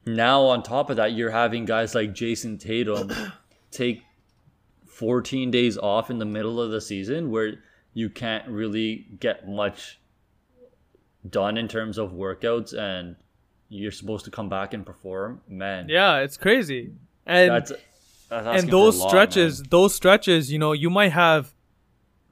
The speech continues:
Speaker 2: in fourteen, in fourteen days, you might have eight games.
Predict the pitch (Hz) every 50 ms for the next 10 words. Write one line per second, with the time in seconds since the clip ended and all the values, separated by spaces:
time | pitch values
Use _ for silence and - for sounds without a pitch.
0 | _ _ _ _ _ _ _ _ _ - 175 170 156 - - 185 196 196 - 214
1 | 208 190 175 160 - - 165 147 - 175 185 196 - 208 185 160 165 175 185 156
2 | 143 156 151 165 170 170 160 151 143 139 135 127 135 135 147 143 127 123 - -
3 | _